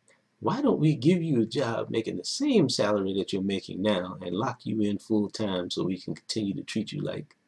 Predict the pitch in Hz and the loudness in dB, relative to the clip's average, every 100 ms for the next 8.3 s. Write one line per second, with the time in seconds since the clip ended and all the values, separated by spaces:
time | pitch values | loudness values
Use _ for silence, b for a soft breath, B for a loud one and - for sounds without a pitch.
0 | _ - 175 - - 151 - - - _ | _ -4 -4 -4 -8 -8 -10 -12 -14 _
1 | _ _ _ _ _ _ _ _ _ _ | _ _ _ _ _ _ _ _ _ _
2 | _ _ _ _ 78 - - - - - | _ _ _ _ -8 -6 -8 -10 -16 -20
3 | - _ _ _ _ _ _ _ _ _ | -20 _ _ _ _ _ _ _ _ _
4 | 110 - - - - _ _ _ _ _ | -14 -12 -12 -14 -20 _ _ _ _ _
5 | _ _ _ _ _ b b b - 98 | _ _ _ _ _ b b b -4 0
6 | 110 120 113 131 151 147 139 113 110 131 | 2 2 6 8 8 4 0 0 2 0
7 | 151 113 101 120 170 151 131 120 107 101 | 2 2 4 6 4 4 -2 -6 -4 -2
8 | 113 - - | -2 -2 -8